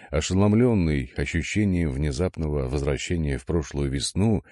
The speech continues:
где он был сам по себе, а отец был где угодно, но только не с ним,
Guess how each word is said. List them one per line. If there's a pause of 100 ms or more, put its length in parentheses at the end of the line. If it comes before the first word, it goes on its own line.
(160)
где
он
был
сам
по
себе, (220)
а
отец
был
где
угодно,
но
только
не
с
ним,